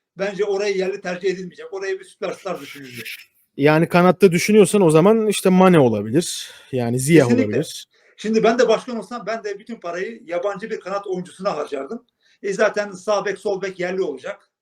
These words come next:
Speaker 1: Ön libero'ya da bir tane yerli al. Zaten benim fikrim bu yönde abi.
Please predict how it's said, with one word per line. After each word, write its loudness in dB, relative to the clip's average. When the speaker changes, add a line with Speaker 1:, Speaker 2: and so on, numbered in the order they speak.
Speaker 1:
Ön -2
libero'ya 0
da 0
bir -10
tane -6
yerli -4
al. -6
Zaten -10
benim -6
fikrim -10
bu 2
yönde -4
abi. -6